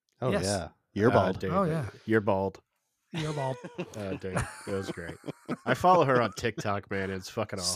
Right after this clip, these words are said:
Speaker 2: Same. Yeah, I send Mike TikToks. Yeah, we, we all, we, well, I don't know about the Biebs, um, but sh-, that's why, uh, she's the sole reason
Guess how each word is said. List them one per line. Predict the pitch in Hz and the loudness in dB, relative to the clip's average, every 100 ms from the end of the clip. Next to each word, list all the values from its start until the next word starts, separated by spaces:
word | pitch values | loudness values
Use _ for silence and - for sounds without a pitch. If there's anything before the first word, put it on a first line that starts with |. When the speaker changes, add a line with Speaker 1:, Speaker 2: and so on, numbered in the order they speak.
| 135 | 2
Speaker 2:
Same. | 127 107 - _ _ - | 2 0 -10 _ _ -12
Yeah, | 143 127 | -6 -4
I | |
send | 123 135 113 | -4 -6 -6
Mike | 113 117 - | -6 -8 -12
TikToks. | 123 - 127 113 - 160 | -12 -4 -4 -4 -10 -2
Yeah, | 139 | 0
we, | 131 131 | 0 -4
we | 139 131 | -6 -4
all, | 127 156 | -4 -4
we, | 143 135 - | -8 -8 -12
well, | 160 135 110 _ | -10 -8 -10 _
I | 156 | -6
don't | 139 | -4
know | 120 | -6
about | 117 113 | -8 -8
the | |
Biebs, | 107 113 107 - - _ - | -14 -14 -12 -12 -14 _ -16
um, | 127 104 | -12 -10
but | 104 104 - _ - - - | -10 -12 -16 _ -20 -20 -16
sh-, | - | -8
that's | 240 147 156 | 0 0 4
why, | 147 143 143 | 6 6 4
uh, | 135 135 135 - _ | 2 0 -4 -10 _
she's | - - 156 175 | -6 -2 0 -2
the | 175 165 | -2 0
sole | - 165 165 165 | 2 4 4 2
reason | 147 170 185 147 139 | 2 4 4 2 -2